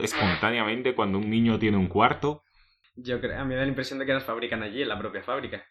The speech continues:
Speaker 1: Y, y, y ese momento del Kingdom Hearts tres <laughs> con vanitas.
Speaker 2: Qué bueno. No vamos a hacer
Speaker 1: No,
Speaker 2: spoilers,
Speaker 1: no vamos a
Speaker 2: pero,
Speaker 1: hacer spoilers, pero es súper
Speaker 2: pero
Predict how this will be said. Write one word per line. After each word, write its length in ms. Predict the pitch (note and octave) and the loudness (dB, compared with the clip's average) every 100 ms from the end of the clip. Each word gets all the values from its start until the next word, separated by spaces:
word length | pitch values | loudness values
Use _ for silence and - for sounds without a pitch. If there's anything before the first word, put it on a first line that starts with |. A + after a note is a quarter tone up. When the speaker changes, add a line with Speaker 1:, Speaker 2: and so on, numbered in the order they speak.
| _ _ - | _ _ -10
Speaker 1:
Y, 80 | B2+ - | -8 -8
y, 180 | - - | -12 -4
y 140 | G2+ | 0
ese 160 | G#2 A2+ | 0 2
momento 340 | A#2+ A#2+ C#3 | 2 4 2
del 120 | C3+ | 2
Kingdom 320 | B2+ C#3+ C3 D3 | 2 2 2 2
Hearts 280 | C3 C3 - | 2 0 4
tres 380 | C3 D3+ - - | 6 6 4 -6
<laughs> 640 | G3+ G#4+ - A4 - - | -4 -4 -4 -6 -6 -6
con 220 | - F3 | -4 0
vanitas. 800 | F3 F3+ G3 G3+ G3 - - - _ - | 8 8 8 6 6 2 -6 -14 _ -2
Speaker 2:
Qué 140 | F#3 | -2
bueno. 280 | A#2+ B2+ A#2+ - - D4 - E3+ C#3 | 0 -4 -6 -12 -8 -8 -8 -10 -8
No 140 | F3 F3 | 0 4
vamos 220 | E3 E3 | 4 2
a 40 | |
hacer 140 | D3 C#3 | -2 -4
Speaker 1:
No, 40 | |
Speaker 2:
spoilers, 260 | A#2+ A#2+ G#2+ | 0 2 4
Speaker 1:
no 80 | A#2+ | 6
vamos 120 | A#2+ A#2+ A#2 | 6 6 6
a 40 | |
Speaker 2:
pero, 100 | A2+ | 4
Speaker 1:
hacer 200 | G#2+ G2+ | 2 0
spoilers, 300 | - G#2 F#2 F2 | -2 0 0 2
pero 100 | G2 | 0
es 60 | |
súper 260 | - G#2+ | 0 -4
Speaker 2:
pero 60 | F#2+ | 0